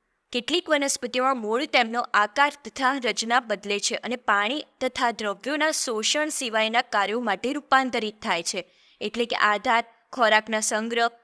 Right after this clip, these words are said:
શ્વસન અને આરોહણ માટે વિશિષ્ટ રૂપાંતરણ પામે છે. તો એમાં સૌપ્રથમ ખોરાક સંગ્રહ, તો એમાં ગાજર અને સરગમમાં સોટી મૂળ અને શક્કરિયાના અસ્થાનિક મૂળ કદમાં મોટા બની ફૂલે છે.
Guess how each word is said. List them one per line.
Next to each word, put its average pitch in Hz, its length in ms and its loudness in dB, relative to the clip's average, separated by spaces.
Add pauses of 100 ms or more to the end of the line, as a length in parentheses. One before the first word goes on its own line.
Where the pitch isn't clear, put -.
(140)
શ્વસન 233 520 0 (300)
અને 247 180 -2
આરોહણ 233 600 0
માટે 202 260 -2
વિશિષ્ટ 233 520 -4 (140)
રૂપાંતરણ 254 720 0
પામે 196 320 -2
છે. 254 360 0 (680)
તો 254 60 2
એમાં 254 180 4
સૌપ્રથમ 285 580 0
ખોરાક 240 440 0
સંગ્રહ, 208 440 0
તો - 380 -8
એમાં 233 160 2
ગાજર 220 540 2 (140)
અને 226 160 -4
સરગમમાં 233 760 0
સોટી 233 400 -4
મૂળ 294 280 -4
અને 220 140 -2
શક્કરિયાના 233 720 -2 (120)
અસ્થાનિક 277 600 0
મૂળ 226 240 -2
કદમાં 214 440 0
મોટા 214 340 2
બની 220 260 -2
ફૂલે 254 420 -2
છે. - 300 -8